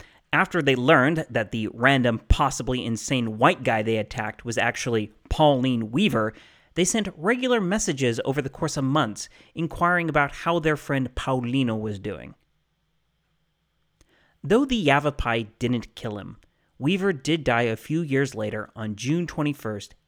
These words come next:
eighteen sixty-seven. He was buried with full military honors in Camp Verde for his role as an Army Scout during the Mexican-American and Civil Wars.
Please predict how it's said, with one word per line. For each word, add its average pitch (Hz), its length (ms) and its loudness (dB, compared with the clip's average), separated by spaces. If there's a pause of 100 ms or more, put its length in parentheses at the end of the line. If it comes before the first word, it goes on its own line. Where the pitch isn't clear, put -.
eighteen 131 500 -4
sixty-seven. - 800 -10 (920)
He 175 120 -2
was 185 160 4
buried 180 480 2
with 139 200 -2
full 185 440 0
military 143 580 0
honors 117 460 -4
in 143 220 0
Camp 120 360 -6
Verde 107 480 -4
for 143 180 0
his 131 160 0
role 156 280 2
as 131 100 -2
an 120 80 -4
Army 151 300 -2
Scout 139 500 -2
during 113 260 -2
the 110 80 -4
Mexican-American 120 960 -6 (160)
and 117 360 -6
Civil 107 380 -8
Wars. - 540 -10